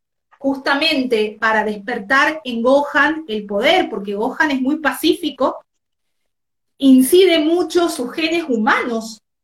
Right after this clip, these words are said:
¿verdad? Porque hay mucho de, de humano en Gohan, recordemos que él es un mixto, no es puramente Saiyajin,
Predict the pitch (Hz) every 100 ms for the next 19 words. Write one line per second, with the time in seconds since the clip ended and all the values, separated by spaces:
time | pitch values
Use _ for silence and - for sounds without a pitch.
0 | _ _ 220 226 247 349 - _ 233 226
1 | 240 233 320 466 320 247 214 226 233 240
2 | 262 247 233 240 349 339 302 320 370 -
3 | 196 214 240 262 254 240 247 226 233 427
4 | 392 - - 277 311 - _ _ _ -
5 | 214 415 - 269 226 226 240 254 254 220
6 | 202 208 339 330 294